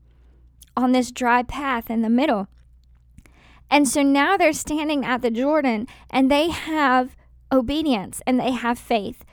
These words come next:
They have the concepts that they were raised with, that they were taught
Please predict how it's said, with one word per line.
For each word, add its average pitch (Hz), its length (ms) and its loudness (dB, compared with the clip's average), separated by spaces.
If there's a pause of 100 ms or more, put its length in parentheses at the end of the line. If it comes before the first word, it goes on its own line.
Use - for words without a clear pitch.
(120)
They 254 120 2
have 311 280 0
the 262 280 4 (300)
concepts - 840 -2 (760)
that 247 220 4
they 269 120 6
were 247 160 6
raised 240 440 2
with, 202 200 -8
that 240 160 0
they 254 120 2
were 226 160 2
taught 214 480 -2